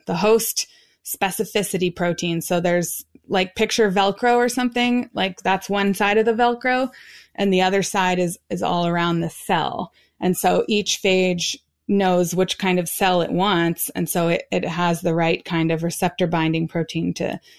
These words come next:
physically stick, like, stick to its cell. And it's a physical interaction that, you know, kind of can, you can think of a puzzle piece too, like, it has to fit right. And,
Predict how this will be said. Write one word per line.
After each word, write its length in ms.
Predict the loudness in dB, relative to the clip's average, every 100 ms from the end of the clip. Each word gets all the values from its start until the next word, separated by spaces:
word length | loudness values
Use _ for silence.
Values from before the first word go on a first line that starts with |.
| _
physically 500 | -2 0 2 2 0
stick, 760 | -2 -4 -2 -2 -2 -12 -18 -10
like, 420 | -6 -4 -6 -12 -20 _ _ _
stick 420 | -8 -4 -4 -6
to 300 | 0 2 2
its 240 | 0 -4
cell. 360 | -6 -4 -2 -2
And 120 | -2
it's 160 | -2 -4
a 60 |
physical 440 | -4 -2 0 0 0
interaction 920 | 0 0 0 0 -2 -2 0 0 -2 -4 -4
that, 380 | 0 0 -2 -10 _ _ _
you 100 | -2
know, 400 | 0 0 -2 -6 -14 _
kind 200 | -2 0
of 80 | 2
can, 260 | 2 0 0
you 120 | -2
can 160 | -2 -2
think 160 | 0
of 80 | 0
a 80 | -2
puzzle 360 | 0 0 0 -2
piece 360 | -2 -4 -6
too, 320 | -4 -2 0
like, 340 | 0 -2 -6 -12 -20 _ _ -6
it 80 |
has 260 | 0 0 0
to 100 | -6
fit 260 | -2 -2 0
right. 420 | 0 0 0 -2 -4
And, 520 | -2 0 0 -2 -4